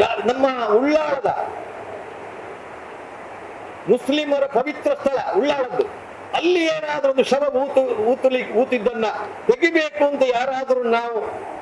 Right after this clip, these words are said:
ಅರ್ಜಿ ಕೊಟ್ರೆ ಕರ್ನಾಟಕ ಸರ್ಕಾರ ಮಾಡುತ್ತಾ?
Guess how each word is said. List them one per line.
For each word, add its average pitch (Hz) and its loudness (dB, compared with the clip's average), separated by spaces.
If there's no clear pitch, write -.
ಅರ್ಜಿ 202 4
ಕೊಟ್ರೆ - 2
ಕರ್ನಾಟಕ 277 0
ಸರ್ಕಾರ 233 2
ಮಾಡುತ್ತಾ? 202 0